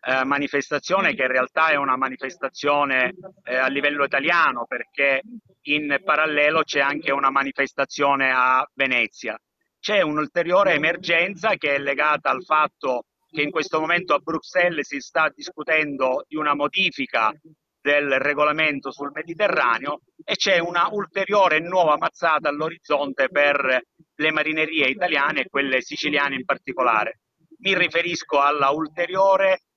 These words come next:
riduzione delle giornate di pesca che sarebbe prevista in questa nuova versione del regolamento mediterraneo.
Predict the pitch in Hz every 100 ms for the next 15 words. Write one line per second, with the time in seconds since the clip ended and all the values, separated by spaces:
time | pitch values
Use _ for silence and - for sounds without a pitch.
0 | _ - 160 185 175 165 - 202 185 143
1 | 131 139 131 - 147 156 165 151 131 -
2 | - 175 180 - - 185 - 147 - 156
3 | 160 131 165 156 151 160 180 147 139 139
4 | - 175 - 143 156 151 139 156 - 143
5 | 147 131 123 127 127 123 123 120 120 120
6 | - 117 135 143 120 -